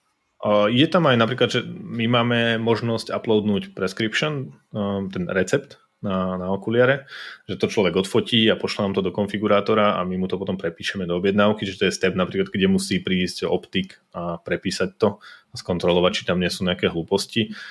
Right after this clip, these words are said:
Potom máme druhý step, nie, všetky ostatné sú už potom automatické, lebo tá kontrola, či tie šošovky sú správne a nie sú tam nejaké extrémne rozdiely alebo niečo, čo by sa nedalo vyrobiť, tak to sa robí automaticky, na to máme algoritmy na pozadí, ktoré to prepočítavajú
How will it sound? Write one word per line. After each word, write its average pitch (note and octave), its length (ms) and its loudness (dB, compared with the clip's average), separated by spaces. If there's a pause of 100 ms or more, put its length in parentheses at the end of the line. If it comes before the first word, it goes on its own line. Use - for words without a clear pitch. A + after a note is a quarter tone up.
(300)
Potom G#2 240 2
máme G#2 160 4
druhý G#2 400 2
step, G#2 1040 -2
nie, C#3 160 2
všetky B2+ 320 0
ostatné A2 240 -4
sú G2+ 160 -2
už - 80 -4
potom F#2+ 240 0
automatické, F#2 480 -2
lebo F#2+ 240 0
tá G#2+ 80 0
kontrola, A2+ 480 2
či A2+ 160 -4
tie G#2+ 320 0
šošovky G#2 400 -4
sú - 160 -12
správne G2 480 0
a - 0 -
nie F#2+ 160 0
sú G2 80 -4
tam F#2+ 160 -2
nejaké F#2+ 240 2
extrémne G2 560 0
rozdiely G2+ 480 0
alebo F#2 240 -2
niečo, F#2+ 320 -2
čo - 80 2
by F#2+ 80 0
sa G#2+ 80 -6
nedalo F#2+ 320 2
vyrobiť, F#2+ 480 -2
tak - 160 -8
to G#2 80 -6
sa F#2+ 240 -2
robí F2 160 -2
automaticky, G#2 720 -2
na F#2 80 2
to F#2+ 160 -6
máme F2+ 160 -4
algoritmy F#2+ 560 -2
na F#2+ 80 -2
pozadí, A2+ 400 0
ktoré A#2 240 0
to A2 160 0
prepočítavajú G#2 800 2